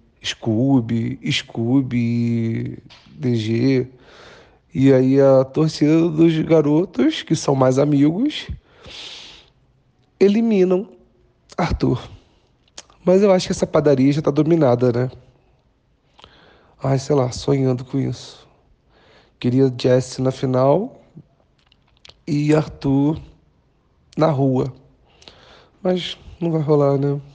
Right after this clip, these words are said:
Tadinha da Jessie. Pelo menos ganhou seus cem mil ali na prova. Ai, gente, eu não me conformo com o Arthur ganhar esse Big Brother. Não me conformo.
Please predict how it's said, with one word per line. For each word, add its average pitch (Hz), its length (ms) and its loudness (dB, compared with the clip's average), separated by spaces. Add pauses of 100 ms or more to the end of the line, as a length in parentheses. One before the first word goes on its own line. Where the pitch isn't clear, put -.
(180)
Tadinha 135 480 -6
da 123 120 -2
Jessie. 120 540 -6 (640)
Pelo 131 180 2
menos 139 200 2
ganhou 139 420 2
seus 131 380 -2
cem 135 240 -2
mil 127 260 2
ali 123 160 0
na 127 200 0
prova. 123 480 -2 (2000)
Ai, 143 200 2
gente, 139 320 -4
eu 135 60 -4
não 147 160 -2
me 160 120 0
conformo 135 500 -4
com - 120 -4
o - 20 0
Arthur 127 360 -4
ganhar 143 180 -4
esse 127 160 -8
Big 127 160 -6
Brother. 123 540 -4
Não 135 160 -2
me 156 80 -6
conformo. 139 600 -8